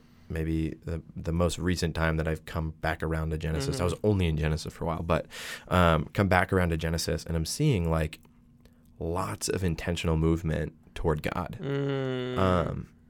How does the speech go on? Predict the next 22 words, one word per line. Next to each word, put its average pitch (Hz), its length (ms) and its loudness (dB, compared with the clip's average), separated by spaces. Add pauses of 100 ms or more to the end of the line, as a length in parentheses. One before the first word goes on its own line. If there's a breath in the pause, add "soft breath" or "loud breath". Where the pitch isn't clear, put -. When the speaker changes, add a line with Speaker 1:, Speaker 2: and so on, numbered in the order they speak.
(180)
Speaker 1:
and 101 120 -2
I 95 40 2
think 135 340 -2
that 104 180 0
might 90 180 0
be 87 100 0
at 80 100 -2
the 82 80 -6
center 80 420 0
of - 140 -2
what - 160 0
prayer - 300 -2
is, - 300 -4
like, 90 260 2
an 101 100 0
intentional 95 500 -2
move, 85 680 0 (500 loud breath)
whether 95 220 4
it's 92 180 0
with 90 300 -2 (140)
your 87 220 0
body 82 640 2